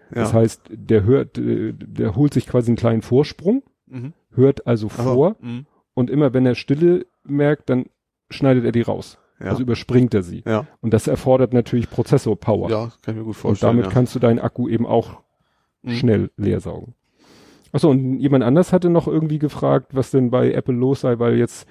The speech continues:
Speaker 2: irgendwie ist das I O S dreizehn ist jetzt, glaub ich, seit zwei Wochen dra-, draußen und es gab schon irgendwie vier Updates oder so.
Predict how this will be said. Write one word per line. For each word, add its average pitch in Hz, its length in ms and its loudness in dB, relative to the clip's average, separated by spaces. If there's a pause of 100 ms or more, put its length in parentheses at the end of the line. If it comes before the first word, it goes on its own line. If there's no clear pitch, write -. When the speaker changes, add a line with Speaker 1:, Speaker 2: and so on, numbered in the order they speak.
(220)
Speaker 2:
irgendwie 120 580 2 (280)
ist - 160 -4
das - 320 -4 (100)
I 120 140 4
O 120 80 2
S 120 200 0
dreizehn 120 480 0
ist - 140 -4
jetzt, - 220 -2
glaub 117 160 2
ich, - 60 -4
seit 110 160 2
zwei 117 260 0
Wochen 120 240 -2
dra-, 110 340 -2
draußen 156 540 0
und 131 80 0
es 113 100 -4
gab 123 160 0
schon 123 160 -4
irgendwie 117 360 -2
vier - 280 2
Updates - 420 -2
oder 82 200 -10
so. 85 180 -14